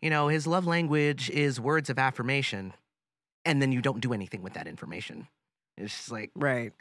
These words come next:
Speaker 1: how do you make it, how do you make that information actionable?
Speaker 2: Mm-hmm.
Speaker 1: And I would say that just taking the quiz alone does not give you enough information to make it actionable.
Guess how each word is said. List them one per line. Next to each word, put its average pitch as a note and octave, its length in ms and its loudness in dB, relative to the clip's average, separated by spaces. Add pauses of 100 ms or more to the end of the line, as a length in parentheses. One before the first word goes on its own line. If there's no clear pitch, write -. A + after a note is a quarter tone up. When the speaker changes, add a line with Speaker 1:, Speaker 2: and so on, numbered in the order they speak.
(680)
Speaker 1:
how C3+ 160 2
do B2+ 60 -2
you B2 100 -2
make A#2+ 220 -2
it, A2+ 100 -8 (100)
how D3 160 2
do C#3 60 0
you C3+ 120 0
make B2 200 -2
that A#2 160 0
information A2+ 640 -4 (260)
actionable? G2+ 680 -4 (380)
Speaker 2:
Mm-hmm. D3 320 2
Speaker 1:
And C3+ 260 2
I B2+ 320 4
would A#2+ 240 -2
say A2 600 -2 (280)
that A#2+ 200 2 (380)
just D#3 280 0
taking D3 360 0
the A2+ 60 0
quiz C3 400 0
alone G#2+ 840 -2 (460)
does A2+ 280 -4
not B2 580 -2
give C3 280 0
you A2 280 -2
enough G#2+ 360 -2 (100)
information G#2+ 840 -4 (300)
to B2 160 -4
make G#2+ 340 -4
it F2+ 160 -12 (380)
actionable. F#2+ 640 -4